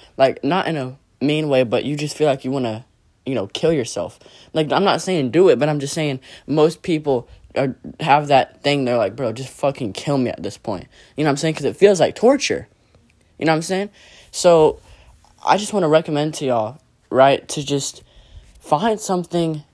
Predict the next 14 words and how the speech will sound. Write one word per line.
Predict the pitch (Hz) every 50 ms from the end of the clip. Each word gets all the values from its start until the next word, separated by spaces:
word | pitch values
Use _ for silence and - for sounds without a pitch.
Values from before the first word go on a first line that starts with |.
| _ _ _ _ _
else | - 139 156 147 - - -
besides | 151 139 139 - - - 139 143 147 147 139
the | 143 139
job | 123 120 131 139 135 123 110 110 - _ _ _ _ _ _ _ _ -
that | 131 120
makes | 123 135 139 - -
you | 139
happy. | 147 131 127 120 - 117
Rather | 110 123 123 127 131 147 139
that's | 135 127 113 - - - - -
art, | 127 143 156 160 160 160 - - - - - - - _ _ _
rather | - 127 127 123 127 117
that's | 120 120 117 - -
music, | 135 131 143 160 160 160 151 151 160 156 160 156 151 - - - -